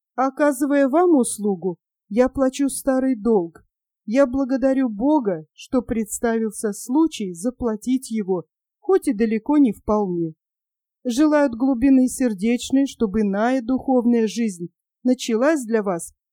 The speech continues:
и чтоб эта жизнь как можно менее походила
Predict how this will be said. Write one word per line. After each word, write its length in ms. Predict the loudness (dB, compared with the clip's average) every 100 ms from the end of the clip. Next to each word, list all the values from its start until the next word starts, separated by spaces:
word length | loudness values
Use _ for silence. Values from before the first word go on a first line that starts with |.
| _
и 120 | -4
чтоб 300 | -2 -2 -4 -4
эта 360 | -2 -2 0 -2
жизнь 480 | 0 0 0 -4 -4
как 380 | -2 -2 0
можно 720 | 2 4 4 2 0 -2 -2 -8 _
менее 640 | -6 -2 0 2 4 2 -2
походила 840 | -6 -6 -8 -6 -2 0 -2